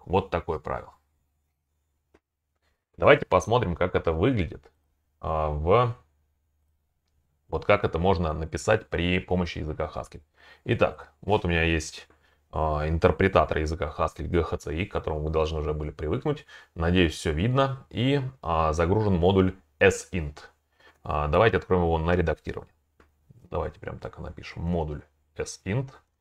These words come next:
where. И определим, а, new type. New type sint равно sint int. То есть мы обернули тип int, а, при помощи конструктора данных sint.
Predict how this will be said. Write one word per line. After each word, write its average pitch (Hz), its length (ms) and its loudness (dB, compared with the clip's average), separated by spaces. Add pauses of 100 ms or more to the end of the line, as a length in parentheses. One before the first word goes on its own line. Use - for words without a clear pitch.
(800)
where. 82 420 -2 (340)
И 151 180 0
определим, 92 720 0 (220)
а, 78 260 -2
new 90 260 0
type. - 300 -8 (540)
New 87 180 0
type 78 400 -4 (140)
sint 156 500 -6 (1200)
равно 85 580 0
sint 127 680 -6 (240)
int. 76 260 -8 (920)
То 90 100 2
есть 87 180 -2
мы 117 220 2 (100)
обернули 98 600 4
тип - 380 -6
int, 147 300 0 (520)
а, 82 300 0
при 78 120 -4
помощи 117 320 0
конструктора 87 600 0
данных 92 500 0
sint. 87 500 -2